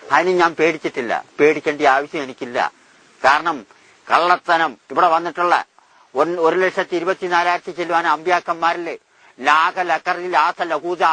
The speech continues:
സാനൽ മഹറിൽ ഊസൽ മുക്കൂസി അക്കറി ഈസൽ മുക്കൂസ, ഈഹ സാനൽ ലഹാദി അക്കറിയ ലാദൽ ഈസ. മനസ്സിലാക്കണം, ഇങ്ങനെയുള്ള എല്ലാം ആ പ്രവാചകന്മാരുടെ അടിസ്ഥാനം ഒഴിവാക്കിയിട്ട് ലാസ്റ്റിൽ വന്നിട്ടുള്ള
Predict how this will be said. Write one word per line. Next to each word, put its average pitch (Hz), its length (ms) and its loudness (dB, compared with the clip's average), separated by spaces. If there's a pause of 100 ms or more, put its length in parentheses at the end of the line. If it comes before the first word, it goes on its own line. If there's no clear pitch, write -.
(300)
സാനൽ 180 380 0
മഹറിൽ 165 480 -4
ഊസൽ 170 280 -4
മുക്കൂസി 175 440 -4
അക്കറി 170 320 -2
ഈസൽ 180 520 0
മുക്കൂസ, 170 760 0 (460)
ഈഹ 214 300 2 (520)
സാനൽ 190 420 0
ലഹാദി 190 480 0
അക്കറിയ 151 600 -2 (140)
ലാദൽ 151 400 0
ഈസ. 147 340 -6 (720)
മനസ്സിലാക്കണം, 220 560 -2 (260)
ഇങ്ങനെയുള്ള 240 440 2
എല്ലാം 247 600 2 (300)
ആ 196 300 2
പ്രവാചകന്മാരുടെ 214 1080 -2 (480)
അടിസ്ഥാനം 226 680 -2
ഒഴിവാക്കിയിട്ട് 175 760 -4 (1040)
ലാസ്റ്റിൽ 240 460 2
വന്നിട്ടുള്ള 202 580 2